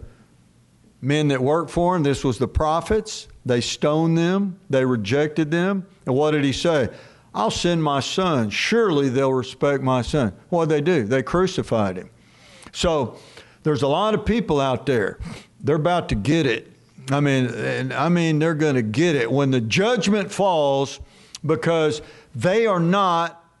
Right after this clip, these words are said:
stewards over what God trusted them. This, none of us own anything. We brought nothing into this world. It's certain we're carrying nothing out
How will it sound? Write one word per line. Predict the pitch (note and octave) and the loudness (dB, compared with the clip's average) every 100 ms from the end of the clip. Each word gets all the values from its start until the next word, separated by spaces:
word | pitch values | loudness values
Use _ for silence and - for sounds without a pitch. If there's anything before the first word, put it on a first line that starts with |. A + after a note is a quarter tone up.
| _ | _
stewards | - - - B3+ C#4 A3 D3 D3 D3+ - | -10 -10 -2 0 2 4 2 2 -2 -4
over | E3+ E3 D#3+ | -2 2 2
what | D#3 E3 D#3 | 2 0 0
God | D3+ C#3+ C#3+ - | 0 2 0 -2
trusted | G3+ A3 - C#3+ B2+ | 0 0 0 0 0
them. | A#2 A2+ - | 0 -4 -8
This, | A#2+ B2 G2+ - - - - | -4 -4 -4 -10 -20 -20 -4
none | E3 F#3 C#4+ | 0 2 2
of | D4 | 2
us | A3+ F3 - | 2 0 0
own | F3 E3 | 0 0
anything. | F#3 G#3 - A2+ F#2 | 0 0 -2 -4 -4
We | A#2 F#3+ | -2 0
brought | D3+ E3+ D3+ | 0 0 0
nothing | D3 F3 E3+ D3+ | 0 0 0 0
into | D#3+ G3+ | 0 0
this | G3+ F#3+ - | 0 -2 0
world. | G3+ G3+ G#3 D3 | 2 2 0 -4
It's | C#3+ - | -8 -8
certain | - - A3 F#3 B2+ B2 | -4 0 2 0 -2 0
we're | C#3 C3 A2+ - - | 0 0 -4 -14 -6
carrying | - F#3 E3+ D3+ | -2 0 2 2
nothing | E3 D#3+ E3 | 2 0 0
out | D#3 D#3 C#3+ - | 2 2 0 -4